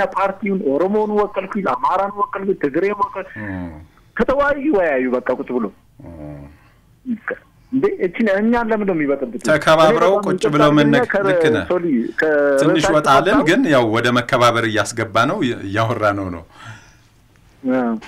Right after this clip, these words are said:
Speaker 1: እንከባበር። በቃ አሁን ትልቁ
Speaker 2: አዎ።
Speaker 1: ነገር መከባበር ነው።
Speaker 2: በቃ መከባበር ነው።
Speaker 1: መከባበር፣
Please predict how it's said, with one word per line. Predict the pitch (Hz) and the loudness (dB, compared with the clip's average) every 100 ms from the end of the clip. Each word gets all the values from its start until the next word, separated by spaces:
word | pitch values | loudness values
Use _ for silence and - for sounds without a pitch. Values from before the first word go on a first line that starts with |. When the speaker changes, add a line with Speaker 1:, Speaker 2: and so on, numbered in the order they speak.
| 196 | 0
Speaker 1:
እንከባበር። | 233 262 285 185 139 123 | 0 0 -2 -2 0 -2
በቃ | 120 139 131 | -2 -2 -2
አሁን | 165 226 | -2 -2
ትልቁ | 214 226 | -2 -2
Speaker 2:
አዎ። | 233 | 0
Speaker 1:
ነገር | 226 254 | 0 0
መከባበር | 277 320 190 143 120 120 | 0 -2 -2 -2 -2 -2
ነው። | 113 | 0
Speaker 2:
በቃ | 147 131 | 0 2
መከባበር | 175 180 160 135 107 | 0 0 2 2 2
ነው። | 90 | 2
Speaker 1:
መከባበር፣ | 208 240 254 | 0 0 0